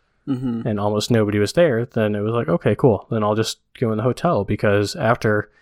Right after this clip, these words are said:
Speaker 2: if I'm gonna do two more than twelve-hour days of driving, I'd rather be well rested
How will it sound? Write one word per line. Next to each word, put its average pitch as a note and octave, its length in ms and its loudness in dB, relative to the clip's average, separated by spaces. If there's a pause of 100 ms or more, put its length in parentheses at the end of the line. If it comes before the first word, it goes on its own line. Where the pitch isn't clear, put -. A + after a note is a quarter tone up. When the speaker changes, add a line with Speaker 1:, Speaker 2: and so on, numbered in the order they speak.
(220)
Speaker 2:
if A2 160 -2
I'm G#2+ 80 0
gonna A#2 200 0
do G#2+ 160 0
two G#2+ 540 2 (500)
more G#2+ 240 2
than A2 140 0
twelve-hour G#2 420 2
days G#2+ 200 -2
of G#2 80 -6
driving, A2 500 0 (120)
I'd A#2 180 -4
rather G#2 280 0
be G#2 220 0
well F#2+ 280 -2
rested - 400 -2